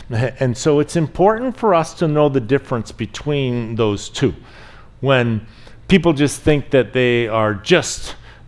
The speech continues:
going through in trouble, that they're just being, uh, afflicted, when in fact they're not being afflicted at all. They're being chastened, uh,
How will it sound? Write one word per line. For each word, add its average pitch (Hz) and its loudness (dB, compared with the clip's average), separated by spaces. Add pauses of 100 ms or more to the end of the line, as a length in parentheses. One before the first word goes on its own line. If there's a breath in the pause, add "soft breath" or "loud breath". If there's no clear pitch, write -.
going 131 2
through 117 -2
in 113 -4
trouble, 120 -2
that 98 -4
they're 110 -2
just - -8
being, 127 0 (240 loud breath)
uh, 123 -2
afflicted, 135 -2
when 131 2 (280 loud breath)
in 135 0
fact 170 -8
they're 120 -4
not 190 0
being 117 -2
afflicted 131 -4
at 123 -2
all. 170 2
They're 131 0
being 127 -4
chastened, 160 -4
uh, 180 -2